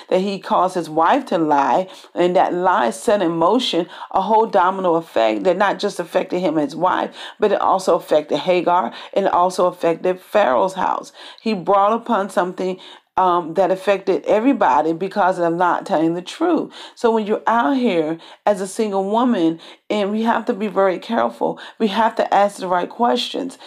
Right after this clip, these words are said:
when you're in relationships to find out, "Hold up, are you married or are you not married?" You know, you, I don't see the ring nowadays. I don't see any, you know, you, you're looking for certain evidence to see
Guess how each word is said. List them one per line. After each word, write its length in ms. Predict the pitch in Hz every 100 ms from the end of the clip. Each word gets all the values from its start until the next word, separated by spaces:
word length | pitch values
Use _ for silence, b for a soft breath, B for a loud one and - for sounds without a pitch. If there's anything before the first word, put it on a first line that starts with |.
| B B
when 260 | 180 208 196
you're 120 | 190
in 200 | 190 196
relationships 800 | 185 190 233 208 180 - - - B B
to 80 | -
find 340 | 185 220 214 214
out, 240 | 190 185
"Hold 240 | 202 208
up, 240 | 202 - - B B _ -
are 160 | 196 196
you 200 | 180 185
married 560 | 185 180 175 185 196 - -
or 180 | 180 -
are 140 | 165
you 180 | 160 170
not 400 | 175 208 208 -
married?" 400 | 147 - - - B B B
You 160 | 190 185
know, 200 | 175 170
you, 200 | 170 -
I 120 | 175
don't 180 | 175 -
see 240 | 202 180
the 100 | 165
ring 420 | 180 190 202 202
nowadays. 640 | 185 180 180 180 180 214
I 80 | -
don't 200 | 165 175
see 340 | - 170 147 -
any, 380 | 190 165 - 220
you 80 |
know, 60 | 175
you, 160 | 196 202
you're 240 | 220 214
looking 200 | 220 240
for 140 | 196 202
certain 220 | 220 -
evidence 480 | 190 202 226 190 190
to 100 | 180
see 380 | - 196 170